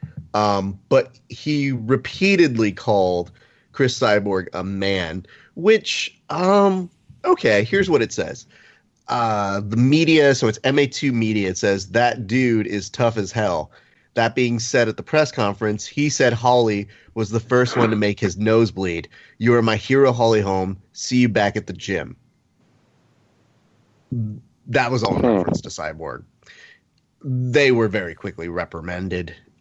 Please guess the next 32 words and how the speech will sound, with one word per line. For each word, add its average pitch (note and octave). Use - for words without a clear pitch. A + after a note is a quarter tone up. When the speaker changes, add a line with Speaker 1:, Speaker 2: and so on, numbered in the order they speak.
Speaker 1:
Uh, E2+
you G#2
know, E2
Greg F2+
Jackson C3+
put B2+
out -
statements. G2+
Everybody D3
has C3
to A#2
put G#2
out F#2
statements, -
which D3
always G3+
makes A2+
me G#2
think, F2
like, G2
there's F3+
a F#3
number G#3+
of D#3+
people D3+
that A#2+
we A#2+
have G#2
who, G#2
that G2
we D#3
know, F2+